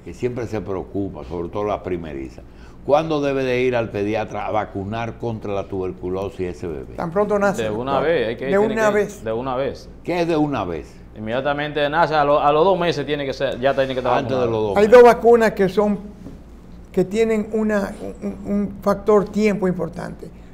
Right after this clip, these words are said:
Speaker 2: La madre que tiene hepatitis B y pare por abajo, pare por abajo.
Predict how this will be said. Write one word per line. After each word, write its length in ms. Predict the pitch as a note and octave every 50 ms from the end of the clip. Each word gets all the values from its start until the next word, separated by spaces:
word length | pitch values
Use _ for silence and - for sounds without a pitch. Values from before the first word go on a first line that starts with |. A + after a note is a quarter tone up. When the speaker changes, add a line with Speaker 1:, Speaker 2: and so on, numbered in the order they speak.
| - -
Speaker 2:
La 180 | G3 G3 G3+ G#3
madre 380 | G#3+ A#3+ B3 B3 A#3+ A3+ A3+
que 120 | F#3 G#3+ G#3
tiene 220 | G3+ A3 A3 A3
hepatitis 600 | G#3+ A3 G3+ G3 F3+ G#3 G3+ F3 G#3 F#3 - E3+
B 280 | E3+ G3 F#3+ F#3 - - - - - - - - - - - - - - - - - -
y 140 | A3+ A#3 F3+
pare 320 | - G#3+ A3 A3+ A#3+ A#3
por 180 | A#3 G3+ G#3+ G3+
abajo, 440 | F#3+ F3+ F#3 F#3 E3+ D#3 D#3+ - - - - - - - - - - - - - - - - - - - -
pare 280 | - F#3+ G3 G3 G#3 G#3
por 180 | G#3 A3+ G#3+
abajo. 400 | G#3+ G3+ G3+ G3 F3 D#3 - -